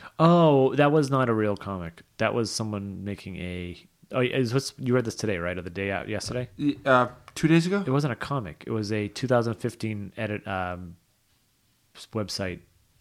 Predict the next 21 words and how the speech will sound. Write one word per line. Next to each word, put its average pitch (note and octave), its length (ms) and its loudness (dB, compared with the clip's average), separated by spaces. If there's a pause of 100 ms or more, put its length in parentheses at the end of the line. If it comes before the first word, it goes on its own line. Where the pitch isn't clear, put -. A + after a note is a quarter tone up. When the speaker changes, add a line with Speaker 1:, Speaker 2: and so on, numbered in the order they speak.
(380)
Speaker 1:
editor F2 360 -6
that E2+ 300 -10
made, F2+ 280 -10
like, E2+ 160 -14
a D#2+ 240 -10
pitch, - 440 -12
a - 80 -8
fake - 280 -12
pitch. - 380 -14 (840)
Speaker 2:
Are C#3 100 6
you G#3+ 120 6
serious? A#3+ 540 4
Speaker 1:
That's - 140 -6
what G#2+ 100 0
I F#2+ 40 -2
read, F2 260 -4
yeah. E2 220 -8 (840)
I A2+ 80 2
read A2 160 0
that F2+ 160 -6
too. F2 220 -10